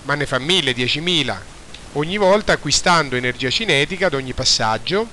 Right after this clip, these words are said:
fino a valori di energia enormi all'estrazione. In realtà sorge il problema, come abbiamo visto prima, che questi ioni diventano relativistici. Già dopo poche centinaia di giri,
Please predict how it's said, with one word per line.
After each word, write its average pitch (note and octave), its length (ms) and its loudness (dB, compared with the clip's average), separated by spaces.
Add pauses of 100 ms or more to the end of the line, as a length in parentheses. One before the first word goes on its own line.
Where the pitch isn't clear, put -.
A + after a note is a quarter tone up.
(460)
fino F#3 360 2
a C3 80 2
valori D3 380 2
di B2+ 80 -2
energia D#3 500 0
enormi F3+ 540 2
all'estrazione. B2 840 -2 (440)
In D#3+ 120 -4
realtà A3 400 4
sorge F3+ 480 2
il D#3 240 0
problema, D3+ 800 0 (680)
come D3 180 -4
abbiamo D3+ 320 0
visto D#3+ 320 -2
prima, C#3 580 0
che D3+ 320 0
questi F#3+ 460 2
ioni C3+ 420 0
diventano F#3 640 2 (340)
relativistici. A#2+ 880 -2 (400)
Già F3 220 4
dopo D3+ 240 0
poche C#3+ 300 0
centinaia C#3+ 580 0
di G3 160 -4
giri, D3+ 480 0